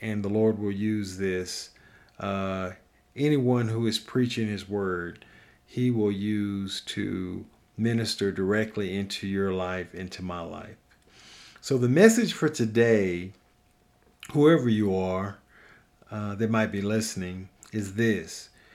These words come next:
Your current situation will not define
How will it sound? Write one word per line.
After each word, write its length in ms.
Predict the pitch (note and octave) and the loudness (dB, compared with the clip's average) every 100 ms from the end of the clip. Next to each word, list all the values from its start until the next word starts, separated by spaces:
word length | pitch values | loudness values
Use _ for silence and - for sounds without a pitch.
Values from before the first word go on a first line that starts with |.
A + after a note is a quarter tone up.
| - - | -20 -4
Your 260 | A2 C#3 F#3 | 6 8 8
current 480 | - F3+ F3 F3 | 4 4 6 4
situation 1080 | E3+ E3 - E3 C3 A#2 A2+ - A2 A2 A2 | 2 0 2 2 6 6 4 -2 -4 -4 0
will 180 | G#2 G2+ | 2 2
not 340 | G#2+ A#2+ C3 | 2 2 2
define 1080 | A#2 A2 - D3+ E3 C3 G2 F2+ F2+ F2+ F#2 | 2 0 0 2 4 4 2 -2 -6 -8 -12